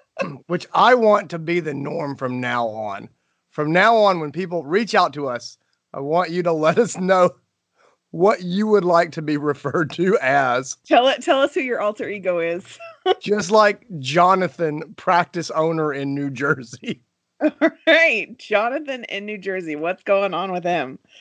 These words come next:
Speaker 1: Oh, yeah, let's talk about Jonathan and how he's doing. All right. <laughs> So the email comes in and says, "Could you please talk about resistance from the staff?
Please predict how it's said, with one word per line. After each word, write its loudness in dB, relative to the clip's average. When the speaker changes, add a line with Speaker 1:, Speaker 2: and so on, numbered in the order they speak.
Speaker 1:
Oh, 6
yeah, 2
let's 2
talk 2
about -4
Jonathan -8
and -8
how 2
he's -8
doing. -6
All 4
right. 0
<laughs> -8
So -2
the -2
email 2
comes -4
in -2
and -6
says, 0
"Could 2
you 4
please 2
talk 2
about 0
resistance -4
from -8
the -8
staff? 0